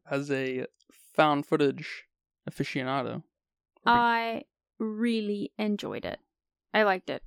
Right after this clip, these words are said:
Speaker 2: a lot. I like the world he built here with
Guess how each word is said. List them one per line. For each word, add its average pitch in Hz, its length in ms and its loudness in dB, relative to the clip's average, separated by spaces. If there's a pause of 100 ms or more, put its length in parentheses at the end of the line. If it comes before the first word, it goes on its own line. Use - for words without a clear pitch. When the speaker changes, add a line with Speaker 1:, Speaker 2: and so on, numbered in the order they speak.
Speaker 2:
a 214 80 0
lot. - 220 2 (760)
I - 80 6
like 233 320 4 (440)
the 220 180 6
world 214 500 6
he 220 140 2
built 196 420 4 (520)
here 240 500 2 (160)
with 214 320 2